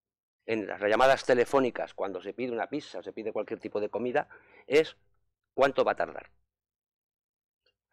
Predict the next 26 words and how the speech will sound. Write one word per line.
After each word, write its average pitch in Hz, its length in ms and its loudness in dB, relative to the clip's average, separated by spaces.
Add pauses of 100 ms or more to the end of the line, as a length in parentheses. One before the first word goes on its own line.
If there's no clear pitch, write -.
(380)
Porque, - 360 -4
bueno, 110 200 -2 (160)
quitando, 120 540 2 (160)
eh, 104 320 4 (360)
pizza 131 280 0
margarita, 127 720 4
esos 117 260 -6
tip-, - 220 -8
esos 123 260 -2 (100)
que 107 80 -8
siempre 113 280 -4
tienen 110 160 -4
que 120 100 0
salir 127 220 2
porque 101 160 -2
si 104 80 -8
no, 110 80 -4
no 117 100 -6
puedo 110 180 -6
comprar, 117 360 -6 (380)
es - 40 -20
decir, - 220 -4 (100)
"¿Cuánto 151 300 4
va 127 80 8
a 110 40 2
tardar?". 87 400 -2